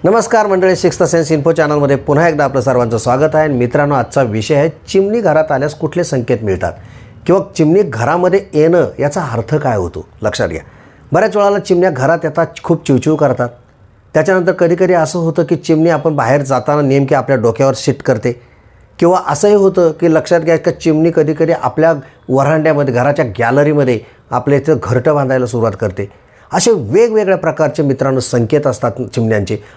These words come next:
आणि ते, त्याचे अर्थ काय आहेत हेच आज मी तुम्हाला सांगणार आहे मित्रांनो. माणसाला वेगवेगळ्या प्रकारचं सांगितलं स्वप्नही पडत असतात, त्याप्रमाणे वेगवेगळ्या प्रकारचे पक्षी आपल्या घरामध्ये येत असतात किंवा बाहेरही आपल्याला ते पक्षी बघत असतो, लक्षात घ्या.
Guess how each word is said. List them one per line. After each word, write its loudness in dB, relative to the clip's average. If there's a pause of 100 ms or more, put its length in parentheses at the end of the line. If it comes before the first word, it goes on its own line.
(100)
आणि 2
ते, 0 (100)
त्याचे 0 (120)
अर्थ -2
काय 0
आहेत 0 (100)
हेच -2
आज 2
मी 0
तुम्हाला -2
सांगणार -4
आहे -6
मित्रांनो. -8 (460)
माणसाला 0 (200)
वेगवेगळ्या 2
प्रकारचं -2
सांगितलं -2
स्वप्नही 0
पडत 0
असतात, -4 (480)
त्याप्रमाणे 2
वेगवेगळ्या 2
प्रकारचे -2
पक्षी -2 (360)
आपल्या 0
घरामध्ये 0
येत -2
असतात -4 (320)
किंवा 2
बाहेरही 2
आपल्याला -2
ते 0
पक्षी -4
बघत 0
असतो, -2
लक्षात -2
घ्या. -4